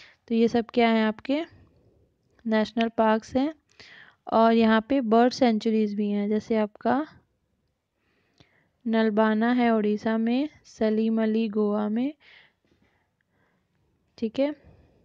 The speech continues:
वैसे पबितोरा है आपका आसाम में, इदुकी है केरला में, हजारीबाग है झारखंड में, लैंगटेंग है मिजोरम में, पुलिकट लेक है आपका आंध्र प्रदेश में।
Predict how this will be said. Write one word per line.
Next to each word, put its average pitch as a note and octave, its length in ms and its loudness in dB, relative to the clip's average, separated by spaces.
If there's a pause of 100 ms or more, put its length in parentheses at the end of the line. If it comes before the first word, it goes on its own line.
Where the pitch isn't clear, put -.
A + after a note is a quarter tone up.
(260)
वैसे A#3 300 -2
पबितोरा A3 800 0
है G#3+ 200 0
आपका G3+ 300 -6
आसाम G#3 340 -6
में, A#3+ 280 -4 (520)
इदुकी G#3+ 440 -2
है A3 80 2
केरला G#3 480 -4
में, A#3+ 200 -2
हजारीबाग G#3 760 -2
है G#3+ 100 -4
झारखंड G#3+ 480 -4
में, B3 240 -2 (1080)
लैंगटेंग A3 880 -2
है A3+ 180 -4
मिजोरम G3+ 600 -2
में, G3 260 -8 (2000)
पुलिकट A#3 680 0
लेक G#3+ 320 -2
है G#3+ 60 -2
आपका G#3 340 -6 (140)
आंध्र G#3 240 -4
प्रदेश A3 460 -4
में। B3 180 -4